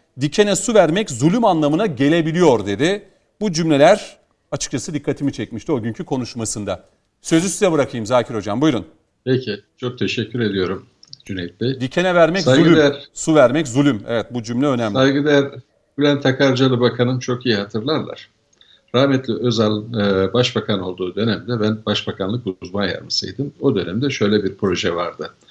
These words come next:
Speaker 2: Kamu yönetiminde bürokrasinin azaltılması projesi. Yaklaşık, e,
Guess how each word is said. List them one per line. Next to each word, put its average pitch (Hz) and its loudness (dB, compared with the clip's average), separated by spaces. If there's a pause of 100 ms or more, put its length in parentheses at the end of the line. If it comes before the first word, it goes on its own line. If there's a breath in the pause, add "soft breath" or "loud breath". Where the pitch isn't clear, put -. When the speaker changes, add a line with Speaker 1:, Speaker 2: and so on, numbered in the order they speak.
(280 soft breath)
Speaker 2:
Kamu 131 4
yönetiminde 104 2
bürokrasinin 107 2
azaltılması 87 -4
projesi. - -8 (600 soft breath)
Yaklaşık, 127 2
e, 101 4